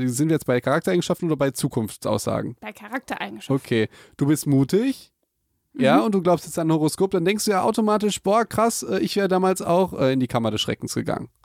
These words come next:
Speaker 2: Ja.
Speaker 1: So, und hätte gegen den Basilisken gekämpft. Und, äh, denkst an,
Speaker 2: <laughs>
Speaker 1: denkst an ein Event, wo du halt mutig warst. Und das ist der Confirmation Bias, dass du halt die anderen, äh, zwei Stunden Harry Potter geguckt hast und die ganze Zeit Angst hattest.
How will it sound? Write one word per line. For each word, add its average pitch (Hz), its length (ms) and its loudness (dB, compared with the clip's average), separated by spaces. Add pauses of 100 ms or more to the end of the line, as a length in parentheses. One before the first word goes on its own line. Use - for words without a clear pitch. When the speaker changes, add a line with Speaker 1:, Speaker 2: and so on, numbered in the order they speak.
(220)
Speaker 2:
Ja. 302 320 2
Speaker 1:
So, - 180 2
und - 100 -2
hätte 117 200 0
gegen 113 160 2
den 107 100 2
Basilisken 107 460 -2
gekämpft. 135 320 -2 (320)
Und, - 180 0
äh, 285 320 2
denkst 339 220 8
an, - 180 8 (120)
Speaker 2:
<laughs> - 180 -16
Speaker 1:
denkst 165 240 0
an 139 240 0
ein 180 280 0
Event, 165 460 2
wo 170 100 4
du 185 140 4
halt 180 160 0
mutig 196 320 0
warst. 156 400 2
Und 135 100 -8
das 147 80 0
ist - 60 -2
der 190 60 0
Confirmation 226 540 2
Bias, 117 180 2
dass 139 220 -2
du 156 120 2
halt 147 300 2 (440)
die 135 140 -4
anderen, 170 580 2
äh, 147 200 0
zwei 160 240 0
Stunden 165 320 0
Harry 156 160 4
Potter 170 280 0
geguckt 156 280 -2
hast 165 160 -2
und 143 160 0
die 139 40 2
ganze 147 220 0
Zeit - 180 -4
Angst 143 300 -2
hattest. - 480 -2